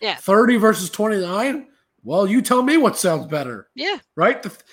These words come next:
Speaker 2: the thirty, you hit the, the
Speaker 1: Or what
Speaker 2: three,
Speaker 1: if it's
Speaker 2: oh, that's impressive.
Speaker 1: What if it's a difference between two ninety-nine and three hundred batting average? That
Speaker 2: Absolutely.
Speaker 1: matters.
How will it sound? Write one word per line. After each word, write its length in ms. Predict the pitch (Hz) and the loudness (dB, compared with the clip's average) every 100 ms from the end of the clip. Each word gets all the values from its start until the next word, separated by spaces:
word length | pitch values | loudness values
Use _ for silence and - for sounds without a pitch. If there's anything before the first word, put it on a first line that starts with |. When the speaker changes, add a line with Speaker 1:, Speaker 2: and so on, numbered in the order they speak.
| _ _ | _ _
Speaker 2:
the 100 | 196 | -8
thirty, 380 | - 311 359 208 | 2 4 4 2
you 140 | 156 | 0
hit 240 | 240 247 | 0 0
the, 140 | 254 220 | -2 0
the 100 | 233 | 2
Speaker 1:
Or 160 | 233 254 | 2 4
what 120 | 277 | 4
Speaker 2:
three, 60 | 285 | 2
Speaker 1:
if 80 | 285 | 0
it's 80 | 285 | 2
Speaker 2:
oh, 240 | 294 214 | 2 2
that's 280 | 180 233 247 | 0 -2 -2
impressive. 640 | 220 - 269 269 156 104 - _ _ | -4 -2 -2 -2 -8 -10 -16 _ _
Speaker 1:
What 200 | 220 226 | -2 0
if 80 | 240 | 0
it's 160 | 233 | -4
a 60 | 220 | -4
difference 480 | 214 220 214 196 - | -2 -2 -4 -6 -10
between 320 | - 202 185 | -8 -6 -6
two 200 | - 214 | -8 -6
ninety-nine 600 | 196 196 190 180 180 185 | -4 -2 0 0 0 0
and 140 | 170 | -6
three 220 | 180 196 202 | -6 -4 -4
hundred 480 | 247 226 143 117 _ _ _ - | -4 -6 -12 -18 _ _ _ -4
batting 360 | 160 156 147 | -2 -2 -4
average? 360 | 127 - 131 143 | -10 -12 -8 0
That 120 | 196 | 2
Speaker 2:
Absolutely. 240 | 208 - 240 | 2 2 2
Speaker 1:
matters. 560 | 359 320 147 - - | 2 0 -2 -6 -10